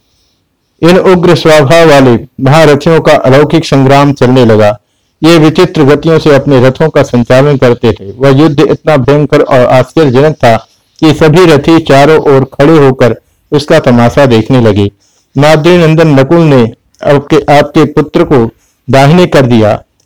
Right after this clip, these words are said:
और उस पर सैकड़ों बाणों की झड़ी लगा दी। फिर तो वहां बड़ा कोलाहल हुआ। दुर्योधन भी नकुल को दाहिनी ओर लाने का उद्योग करने लगा, मगर नकुल से उनकी एक न चली। उसने बाण वर्षा से पीड़ित कर उसे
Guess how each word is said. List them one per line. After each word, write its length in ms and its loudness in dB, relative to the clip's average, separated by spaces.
और 160 2
उस 140 0
पर 140 0
सैकड़ों 460 0
बाणों 320 2
की 160 -2
झड़ी 320 0
लगा 260 2
दी। 200 -6
फिर 120 2
तो 160 0
वहां 380 2
बड़ा 200 2
कोलाहल 460 2
हुआ। 280 0
दुर्योधन 640 0
भी 120 0
नकुल 320 0
को 160 0
दाहिनी 380 0
ओर 200 -2
लाने 320 2
का 160 0
उद्योग 440 -2
करने 220 0
लगा, 320 -2
मगर 280 2
नकुल 420 2
से 360 -2
उनकी 500 -2
एक 240 0
न 140 2
चली। 320 -2
उसने 260 0
बाण 240 2
वर्षा 380 0
से 160 -2
पीड़ित 420 0
कर 140 0
उसे 480 -2